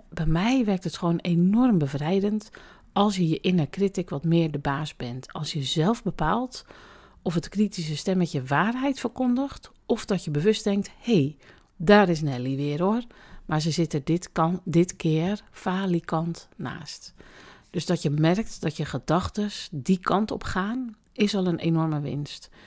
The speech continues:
Gun jezelf tijd hieraan te wennen. Je kunt je gedachtes daarin dus enigszins sturen. Door op tijd tegen Nelly te zeggen, "I got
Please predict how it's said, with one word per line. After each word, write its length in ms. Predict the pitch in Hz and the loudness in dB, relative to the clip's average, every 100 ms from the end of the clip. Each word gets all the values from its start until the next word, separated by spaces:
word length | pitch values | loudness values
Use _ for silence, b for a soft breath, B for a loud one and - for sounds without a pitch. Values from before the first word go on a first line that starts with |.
| B B | B B
Gun 220 | - 208 226 | 0 4 4
jezelf 400 | 190 147 - - | 2 -2 -6 -10
tijd 360 | - - 220 202 | -8 -4 -4 0
hieraan 340 | 170 165 160 | 0 2 -2
te 160 | 147 135 | -4 -2
wennen. 420 | 185 165 123 139 b b b | 0 0 -2 -10 b b b
Je 120 | 160 | 2
kunt 240 | 208 214 | 4 4
je 100 | 196 | 4
gedachtes 640 | 170 139 165 175 - 170 151 | -2 -2 0 0 -4 -10 -8
daarin 360 | 147 143 143 | -6 -2 0
dus 200 | 170 175 | -2 -4
enigszins 720 | - 147 151 156 - 185 190 - | -2 -2 -2 -4 -4 -4 -4 -10
sturen. 720 | - - - 240 226 139 131 b b b b | -10 -6 0 2 2 0 -4 b b b b
Door 180 | - 160 | 0 0
op 200 | - 156 | 0 -6
tijd 420 | - 165 190 202 - | -2 2 2 2 -4
tegen 280 | 147 147 | -4 0
Nelly 240 | 151 185 190 | 0 2 2
te 140 | 143 | -2
zeggen, 400 | 143 135 - 185 b b b - | -6 -6 -6 -10 b b b -4
"I 40 | 240 | -2
got 200 | 240 302 | 0 -2